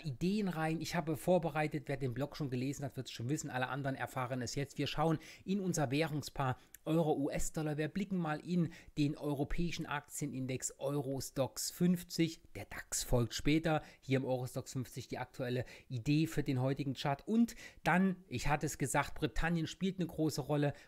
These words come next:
Euro, britisches Pfund hatten wir vor ein paar Tagen schon mal auf der Uhr, aber unter einem ganz, ganz anderen Faktor. Also hier hat sich im Chart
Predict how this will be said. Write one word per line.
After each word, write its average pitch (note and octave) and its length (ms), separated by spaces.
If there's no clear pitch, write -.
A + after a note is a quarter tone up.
Euro, D#3 340
britisches C#3 480
Pfund D3+ 300
hatten D3+ 280
wir D3+ 120
vor D3+ 160
ein C3+ 60
paar - 180
Tagen C#3 280
schon C#3 160
mal C3+ 100
auf B2+ 140
der - 160
Uhr, E3 220
aber D3 200
unter D3 200
einem B2+ 240
ganz, F#3+ 320
ganz C3 220
anderen B2 260
Faktor. - 360
Also C3 140
hier B2 100
hat C3+ 140
sich C3 120
im C#3 80
Chart C3 300